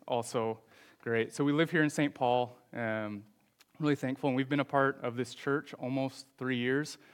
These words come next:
As I was writing this, I wrote two years, and Ellie's like, "It's been three." It's like, "Man, it's, it's gone fast." Um, but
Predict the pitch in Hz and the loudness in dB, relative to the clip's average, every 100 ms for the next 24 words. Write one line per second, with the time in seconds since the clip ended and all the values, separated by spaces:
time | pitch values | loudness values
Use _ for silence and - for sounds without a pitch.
0 | - _ 131 135 123 131 139 143 139 127 | -20 _ 4 4 6 6 4 2 2 2
1 | 120 - 135 135 139 131 123 120 110 117 | 0 -2 -2 0 0 0 -2 -2 -6 -8
2 | - 143 143 147 113 - - _ - 113 | -6 -6 -2 -2 -2 -4 -18 _ -4 -2
3 | 117 113 117 113 - - 123 - 117 113 | -2 -2 -4 -8 -12 -8 -8 -2 -2 -2
4 | 117 104 101 - - - 117 107 104 95 | -2 -4 -4 -10 -16 -8 -4 -4 -6 -8
5 | - _ _ _ _ _ _ _ _ - | -14 _ _ _ _ _ _ _ _ 2
6 | 135 113 - | 6 6 2